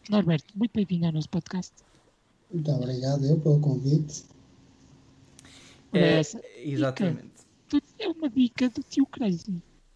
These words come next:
Speaker 1: do nosso primeiro convidado. Portanto, nós, quando acabámos o podcast com o Crazy,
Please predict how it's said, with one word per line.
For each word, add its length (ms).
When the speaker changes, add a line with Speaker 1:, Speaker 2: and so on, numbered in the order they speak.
Speaker 1:
do 80
nosso 220
primeiro 260
convidado. 420
Portanto, 280
nós, 160
quando 180
acabámos 340
o 60
podcast 600
com 100
o 20
Crazy, 460